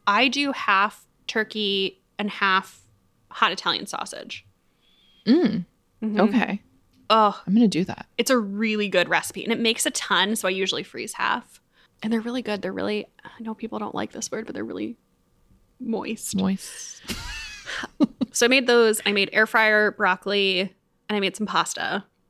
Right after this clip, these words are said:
Speaker 1: Probably took me, like, an hour to cook everything. I ate it. It was delicious.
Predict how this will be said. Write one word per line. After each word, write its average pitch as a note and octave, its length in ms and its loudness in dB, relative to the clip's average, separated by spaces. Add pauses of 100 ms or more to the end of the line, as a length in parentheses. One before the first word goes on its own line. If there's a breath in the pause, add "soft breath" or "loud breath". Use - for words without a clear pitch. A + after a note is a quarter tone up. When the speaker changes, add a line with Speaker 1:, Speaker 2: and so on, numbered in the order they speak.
(220)
Speaker 1:
Probably D#4+ 180 0
took C4 120 -4
me, G#3 80 -2
like, F#3+ 80 -4
an G3 100 -6
hour - 320 -4
to A3 80 -10
cook - 400 -10 (200)
everything. G#3 500 -6 (640)
I G#3+ 80 0
ate G3 200 2
it. F#3 180 2
It F#3 40 -2
was F#3 140 -4
delicious. E3 800 -2